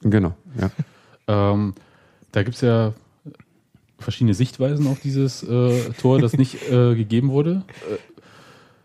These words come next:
Speaker 2: wir halten erstmal fest, Bobby Wood stand im Abseits, als der Ball kam.
Speaker 1: Deutlich, ja.
Speaker 2: Äh, deutlich.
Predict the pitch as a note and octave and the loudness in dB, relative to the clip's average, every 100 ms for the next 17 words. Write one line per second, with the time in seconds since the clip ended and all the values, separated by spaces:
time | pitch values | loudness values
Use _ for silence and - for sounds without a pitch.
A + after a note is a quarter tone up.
0 | _ _ _ G2 A2 C#3 B2+ - - D3+ | _ _ _ -2 0 0 0 -2 -2 -4
1 | - A2 A2+ A2 A2 - - A2+ A#2 G#2+ | -4 -2 2 2 0 -6 -4 -4 -2 -2
2 | G#2 G2+ - B2+ - E3+ F3+ - - - | -2 -4 -4 -8 -4 -4 -4 -8 -20 -20
3 | - - - A2+ A2 - G2 B2 - D3 | -20 -20 -16 -6 -4 -4 -2 -2 -2 0
4 | F#2 B2 D3 D#3 F2 G#2 C#3+ - G#2 G#2+ | 2 2 0 -2 -2 -2 -4 -10 -6 0
5 | A2+ D#3+ F3+ F#3+ | 0 0 -4 -4